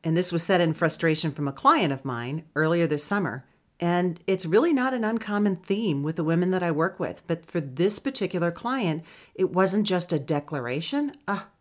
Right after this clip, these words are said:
I don't have a life." It was an enormous struggle for her. This was affecting her spiritually because she had no connection to anything internally or externally to guide her,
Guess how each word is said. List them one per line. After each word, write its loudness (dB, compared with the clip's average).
I 0
don't 0
have -4
a -6
life." -8
It 2
was 2
an 4
enormous 0
struggle -4
for -6
her. -8
This 0
was 6
affecting 0
her 2
spiritually 0
because 0
she -2
had -2
no 6
connection 0
to 2
anything 2
internally 2
or -4
externally -2
to -8
guide -4
her, -6